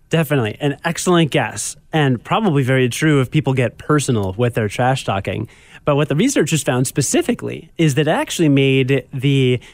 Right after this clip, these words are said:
recipients of trash talk less creative and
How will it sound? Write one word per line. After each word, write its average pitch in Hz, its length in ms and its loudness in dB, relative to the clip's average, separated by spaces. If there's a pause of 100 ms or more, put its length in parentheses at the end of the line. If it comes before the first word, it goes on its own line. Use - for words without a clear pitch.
recipients 170 500 0
of 151 80 0
trash 175 340 -4
talk 123 320 -2 (140)
less 160 340 -2
creative 185 840 0 (460)
and 143 500 2